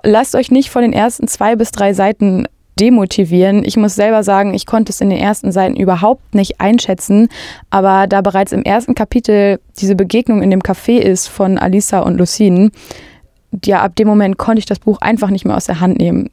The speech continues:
Also ich habe sogar, <laughs> als ich das Buch dann weggelegt habe, immer wieder an diese Story gedacht. Weil es einfach unglaublich realitätsnah ist. Also es beschreibt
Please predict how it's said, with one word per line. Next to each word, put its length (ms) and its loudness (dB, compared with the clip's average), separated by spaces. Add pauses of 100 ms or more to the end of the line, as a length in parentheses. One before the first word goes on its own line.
(100)
Also 240 -6
ich 120 -4
habe 180 -2
sogar, 360 2 (480)
<laughs> 480 -10
als 200 0
ich 80 2
das 200 -4
Buch 200 -2
dann 280 2
weggelegt 520 -2
habe, 240 2 (140)
immer 320 4
wieder 180 2
an 120 0
diese 180 -4
Story 320 0
gedacht. 560 -2 (1000)
Weil 180 2
es 80 -6
einfach 320 0
unglaublich 560 2
realitätsnah 720 0
ist. 160 -4 (320)
Also 220 -2
es 100 -6
beschreibt 600 -4